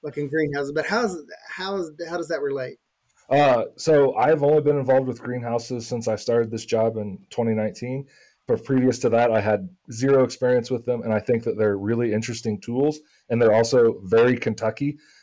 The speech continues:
Speaker 2: Uh, I know people in Indiana are working on them and, and, and on some other spots,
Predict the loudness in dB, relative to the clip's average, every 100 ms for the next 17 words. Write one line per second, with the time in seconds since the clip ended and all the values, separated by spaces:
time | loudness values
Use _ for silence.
0 | _ -4 -2 0 2 6 4 4 0 2
1 | 2 2 2 2 2 2 4 2 0 0
2 | 0 2 0 0 -2 -4 -4 -6 -6 -6
3 | -4 -4 -4 -6 -2 -2 -2 -2 0 0
4 | -4